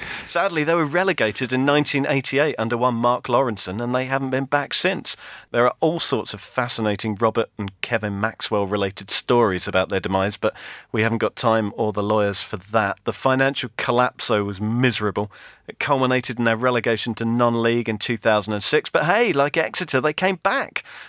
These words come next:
They won the playoffs against York in two thousand and ten. Michael Appleton took them up to League One in twenty sixteen, but he left last year to become the assistant manager at Leicester. Oxford, though, turned to Pep Clotet, inspiration,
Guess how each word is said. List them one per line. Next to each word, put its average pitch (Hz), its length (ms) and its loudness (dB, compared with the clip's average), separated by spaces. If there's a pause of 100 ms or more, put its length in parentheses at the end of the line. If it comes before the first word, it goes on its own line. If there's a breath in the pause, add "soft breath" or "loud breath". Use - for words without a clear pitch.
They 127 140 2
won 151 160 4
the 143 80 0
playoffs 165 480 0
against 123 280 -2
York 147 460 0
in 117 220 -2
two 127 240 -4
thousand 110 400 0
and 98 120 -6
ten. 151 360 -2 (380 loud breath)
Michael 135 300 4
Appleton 160 400 0
took - 200 -2
them 135 100 2
up 127 120 2
to 127 100 -2
League 123 200 2
One 135 240 4
in 143 140 0
twenty 127 300 0
sixteen, 156 580 2 (320 loud breath)
but 156 200 2
he 156 280 0
left 151 340 2
last 110 320 0
year 107 140 -2
to - 180 -10 (140)
become 104 300 0
the 104 60 -2
assistant 113 420 -2
manager 104 460 0
at 110 240 0
Leicester. 120 420 -2 (320 loud breath)
Oxford, 151 440 -2
though, 180 280 2 (140)
turned 160 280 2
to 135 120 0
Pep - 480 -2
Clotet, - 760 0 (140)
inspiration, 160 800 2